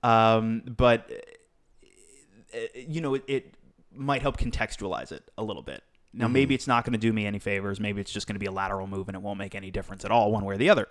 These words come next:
Speaker 1: which maybe is the best case scenario, honestly.
Speaker 2: Right.
Speaker 1: But, you know, I think it's, I think it's more important to be open about it than to try and hide it because, A, yes, maybe it'll contextualize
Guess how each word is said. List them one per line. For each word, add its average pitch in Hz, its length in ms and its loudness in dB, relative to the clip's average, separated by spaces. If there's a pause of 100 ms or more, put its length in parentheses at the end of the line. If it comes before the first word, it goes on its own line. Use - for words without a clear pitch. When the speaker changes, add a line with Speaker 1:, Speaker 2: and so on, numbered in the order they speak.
(800)
Speaker 1:
which - 180 -6
maybe 101 220 -4
is 92 80 -12
the - 80 -12
best 98 220 -8
case 101 160 -8
scenario, 95 420 -6
honestly. 98 420 -6 (120)
Speaker 2:
Right. 87 260 -2 (160)
Speaker 1:
But, 117 320 2 (1900)
you 151 220 0
know, 127 300 6
I 117 80 4
think 127 280 2
it's, - 260 -2
I 123 60 2
think 120 220 -2
it's 107 100 -4
more 110 200 4
important 107 440 0
to 107 60 -6
be 101 140 -2
open 98 220 -2
about 98 260 0
it 95 160 -6
than 98 140 -6
to 95 100 -6
try 98 260 -2
and 95 100 -12
hide 95 240 -6
it 95 120 -12
because, 101 260 -4
A, 110 160 0
yes, 101 400 -2
maybe 104 580 -4
it'll 98 160 -6
contextualize 98 1200 -4